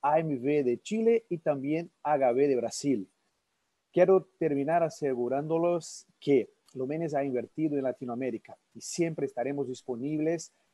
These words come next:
para organizar eventos científicos y promover la discusión a un alto nivel tecnológico, así como nuestra tecnología. Y siempre con grandes doctores como todos ustedes. Muchísimas gracias,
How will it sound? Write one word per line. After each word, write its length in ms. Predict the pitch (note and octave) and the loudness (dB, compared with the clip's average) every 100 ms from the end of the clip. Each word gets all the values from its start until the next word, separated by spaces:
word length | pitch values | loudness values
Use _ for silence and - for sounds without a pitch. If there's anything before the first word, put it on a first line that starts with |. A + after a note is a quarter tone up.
| _ _ _ | _ _ _
para 200 | C#3+ C#3 | 4 4
organizar 440 | B2+ B2+ A#2 C#3 C#3 | 2 -2 -4 -2 0
eventos 400 | C#3 C#3+ C3+ - | 0 -2 -8 -8
científicos 880 | C3 A2+ - C#3 F#3 F#3+ A3+ - _ _ _ _ - | -8 -8 -8 -6 -6 -2 -4 -4 _ _ _ _ -6
y 120 | D3 | -6
promover 520 | - D3 C3 B2+ D#3 | -2 -2 0 2 2
la 140 | D3+ C#3 | 2 0
discusión 840 | C3+ - A2+ - D#3 D3+ E3 D#3+ _ _ _ | -2 -8 -10 -4 -4 -4 -6 -12 _ _ _
a 100 | C3+ | -2
un 140 | C3+ C#3+ | 0 2
alto 340 | D#3+ D3+ C3 | 2 0 -4
nivel 480 | B2+ D3+ C#3 D3+ C#3+ _ | -2 -4 -2 -4 -4 _
tecnológico, 800 | C#3+ C3 A#2+ D3 C3 A#2+ - F#2 _ _ - | -8 -6 -2 -2 -2 -6 -12 -20 _ _ -18
así 260 | A#2+ - C#3+ | -16 -12 -12
como 320 | - C3+ A#2 | -6 -6 -6
nuestra 420 | A#2 C3 C3 - | -10 -12 -10 -10
tecnología. 600 | - B2+ A#2+ A#2+ F3 E3+ - _ _ _ _ _ _ _ | -10 -12 -8 -4 2 0 0 _ _ _ _ _ _ _
Y 800 | D3 D3 D3 C#3 C3+ B2+ A#2+ A#2 - | -2 2 4 2 2 2 2 -2 -6
siempre 520 | - - E3+ E3 D3+ | -8 -2 -2 0 -2
con 280 | C#3+ B2+ A#2+ | -2 -6 -2
grandes 540 | C#3 D#3 E3+ E3 D#3 | 0 2 0 -4 -4
doctores 520 | A#2+ G#2+ D3 C#3+ C#3+ - | -6 -4 0 2 0 -4
como 300 | C3 A#2 - | -10 -10 -6
todos 260 | C#3 B2+ A2+ | -4 -2 -6
ustedes. 640 | G#2 - A2+ G2+ - - | -10 -4 -4 -4 -16 -20
Muchísimas 540 | B2+ A#2+ D3 - B2+ G#2 | -16 -16 -14 -10 -10 -2
gracias, 500 | A#2+ A#2 - - | -2 -2 -10 -18